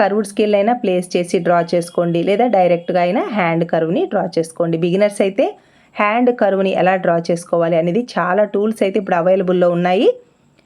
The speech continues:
ఇలా టూల్స్ని ప్లేస్ చేసి ఫస్ట్ ప్రాక్టీస్ చేయండి. తర్వాత ఫ్రీ హ్యాండ్‌తో ఇలా కర్వ్స్ని డ్రా చేయడం నేర్చుకోండి, చాలా ఈజీగా ఉంటుంది. ఇలా టూల్స్ లేకుండా హ్యాండ్స్ని కానీ ఆర్మ్ హోల్ కర్వ్ని కానీ డ్రా చేయడానికి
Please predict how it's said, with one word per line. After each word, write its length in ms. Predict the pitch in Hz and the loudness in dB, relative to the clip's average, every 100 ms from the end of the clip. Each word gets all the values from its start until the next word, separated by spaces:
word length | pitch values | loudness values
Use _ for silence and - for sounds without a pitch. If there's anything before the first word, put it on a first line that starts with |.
| _ _ 214 | _ _ 0
ఇలా 140 | 233 262 | 0 0
టూల్స్ని 460 | 240 247 262 254 220 - - | 0 0 0 -2 -4 -6 -4
ప్లేస్ 300 | 185 202 202 | -2 -2 -2
చేసి 240 | 214 196 320 359 | -2 0 -2 0
ఫస్ట్ 340 | 202 196 196 262 - - | -2 -2 -2 -2 0 0
ప్రాక్టీస్ 460 | 175 180 226 214 - | -2 -2 -4 -4 -2
చేయండి. 360 | 190 202 202 440 508 - _ - | 0 0 2 0 0 -10 _ -2
తర్వాత 420 | 220 233 247 233 311 494 - _ _ _ | 0 2 2 0 -2 -4 -8 _ _ _
ఫ్రీ 140 | - 254 277 | -2 -2 0
హ్యాండ్‌తో 420 | 226 202 202 202 339 494 - | 0 0 0 0 -2 -2 -2
ఇలా 120 | 180 170 | -2 -2
కర్వ్స్ని 440 | 202 185 202 202 320 277 | -2 -2 -2 -2 -2 0
డ్రా 140 | 185 175 180 | 0 0 0
చేయడం 220 | 202 269 220 | -2 0 0
నేర్చుకోండి, 500 | 185 - 185 170 160 - | -2 -6 -4 -4 -4 -6
చాలా 320 | 180 160 180 196 185 | -4 -2 -2 -2 -2
ఈజీగా 380 | 202 202 220 220 208 | -2 -2 0 0 0
ఉంటుంది. 360 | 196 220 240 466 - | -2 -2 0 -2 -4
ఇలా 140 | - 330 - | -10 -8 -4
టూల్స్ 340 | 240 269 277 233 | -2 -2 -2 -2
లేకుండా 500 | 202 202 202 214 208 320 427 _ _ - | 0 0 -2 -4 -2 -4 -6 _ _ -4
హ్యాండ్స్ని 440 | 202 190 190 202 202 196 | -2 -2 -2 -2 -2 -2
కానీ 240 | 180 175 - 175 | -2 -2 -2 -2
ఆర్మ్ 220 | 180 202 196 | -2 -2 0
హోల్ 160 | 185 170 | 0 0
కర్వ్ని 300 | 180 175 180 175 | -2 0 -2 -2
కానీ 180 | 175 175 - | -2 -2 -2
డ్రా 160 | 190 185 185 | 0 0 0
చేయడానికి 460 | 202 180 175 175 339 | -2 0 -2 -4 -2